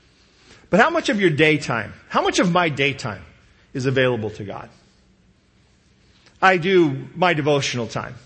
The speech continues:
And I, I love actually having it on my phone because it's transportable with me.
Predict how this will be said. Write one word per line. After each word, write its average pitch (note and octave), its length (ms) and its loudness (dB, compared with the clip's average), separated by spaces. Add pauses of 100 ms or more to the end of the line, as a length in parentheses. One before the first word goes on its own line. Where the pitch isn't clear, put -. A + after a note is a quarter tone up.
(560)
And F3+ 120 4
I, F#3+ 80 6
I F#3+ 180 2
love A#3 260 4
actually F3 320 2
having F#3 260 4
it E3+ 120 0
on E3+ 140 2
my D3+ 120 2
phone E3+ 380 0
because D3+ 320 0
it's C#3+ 120 -10
transportable C#3+ 760 0
with G2+ 200 -10
me. F2 180 -16